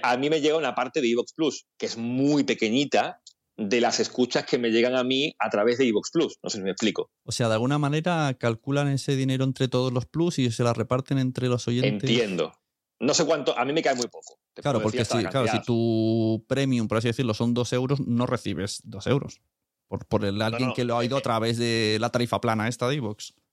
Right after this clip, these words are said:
Speaker 1: Claro, el iVoox Plus, ah, me da muy poquito, eh, no sé si será al mes, ponle doce euros, pero bueno, menos da una piedra. Ya con eso, digamos que puedo pagar el, el plan starter que tengo que pagarlo sí o sí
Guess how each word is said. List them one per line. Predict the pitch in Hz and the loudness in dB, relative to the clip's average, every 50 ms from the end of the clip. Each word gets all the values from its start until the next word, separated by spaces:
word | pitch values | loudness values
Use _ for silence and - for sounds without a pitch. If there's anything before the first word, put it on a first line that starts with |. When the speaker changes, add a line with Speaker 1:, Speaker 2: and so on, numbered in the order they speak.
| _ _ _ _ _ - | _ _ _ _ _ -2
Speaker 1:
Claro, | 113 110 113 98 80 - - - _ | 0 2 2 2 -2 -4 -8 -6 _
el | 107 113 | 0 2
iVoox | 135 151 175 160 165 | 4 4 4 2 0
Plus, | - 170 180 185 165 - - - - | 0 2 2 2 2 -2 -10 -10 -8
ah, | - - 131 127 | -8 -8 -6 -2
me | 127 127 | 0 2
da | 131 135 | 2 2
muy | 139 131 117 | 2 0 0
poquito, | 117 113 - - 117 113 - 160 214 262 269 _ _ _ - | 0 -2 -2 -6 -4 0 0 0 0 -2 -8 _ _ _ 0
eh, | 101 98 98 98 95 - - 92 90 90 90 90 90 | 2 2 4 4 4 4 4 2 2 2 2 0 -2
no | 90 | -6
sé | 92 - - | -8 -8 -8
si | - - | -6 -4
será | 101 95 98 101 98 | -2 0 0 2 2
al | 98 95 92 | 0 0 0
mes, | 101 110 110 107 104 101 92 - - | 0 0 0 0 0 -2 -4 -8 -4
ponle | - 98 98 98 104 101 | -2 -2 0 2 0 0
doce | 87 92 - 107 - - 120 101 | 0 0 0 0 2 2 2 2
euros, | 98 104 120 165 202 - _ _ _ _ _ _ _ _ | 4 4 4 2 0 -2 _ _ _ _ _ _ _ _
pero | 127 117 | 2 4
bueno, | 123 165 165 117 90 - - _ _ | 4 2 2 0 -6 -10 -16 _ _
menos | - 110 113 117 123 120 117 | -8 -4 -2 0 0 0 0
da | 117 | 0
una | 110 107 101 | 0 0 0
piedra. | - 160 175 147 101 92 85 - _ | 2 2 2 2 2 -2 -6 -8 _
Ya | 107 120 113 | -2 -2 0
con | 110 120 131 | 0 0 0
eso, | 123 - - 165 139 - _ _ _ | 0 0 0 0 -2 -4 _ _ _
digamos | - - 104 - 113 117 107 113 127 131 | -20 -20 -18 -8 -4 0 0 2 0 0
que | - 139 | -2 -2
puedo | 110 104 117 120 120 98 | 0 2 2 2 4 2
pagar | 123 117 113 120 131 151 156 - - | 2 2 4 2 2 2 -2 -6 -6
el, | - 113 107 - - | -6 -6 -4 -2 -4
el | 120 110 98 | -4 -4 -2
plan | - 123 117 120 127 | 0 0 0 0 0
starter | 113 - - 127 131 131 - 170 165 139 | -2 0 0 0 0 2 0 -2 -2 0
que | - 117 | -2 -2
tengo | 98 127 123 135 120 | 0 2 0 2 2
que | 127 | 2
pagarlo | 104 - 110 110 117 131 127 | 2 2 0 2 2 2 0
sí | - - 117 | 0 0 -4
o | 104 | -2
sí | - 202 180 - - | 2 2 0 0 -2